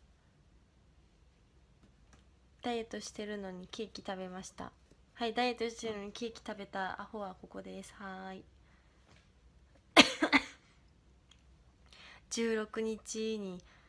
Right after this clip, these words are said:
すっきりした矢作を見せたいのに、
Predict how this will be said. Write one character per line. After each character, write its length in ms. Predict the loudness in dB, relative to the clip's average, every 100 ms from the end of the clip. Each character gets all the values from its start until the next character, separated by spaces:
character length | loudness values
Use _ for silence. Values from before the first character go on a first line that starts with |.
| -20 -20 -20 -20 -20 -20 -18
す 180 | -12 -10
っ 60 | -8
き 140 | -6
り 80 | -4
し 80 | -6
た 140 | -6
矢 140 | -6 -4
作 280 | -4 -4 -4
を 60 |
見 100 | -4
せ 140 | -8 -6
た 160 | -4
い 100 | -4
の 120 | -6
に、 220 | -8 -10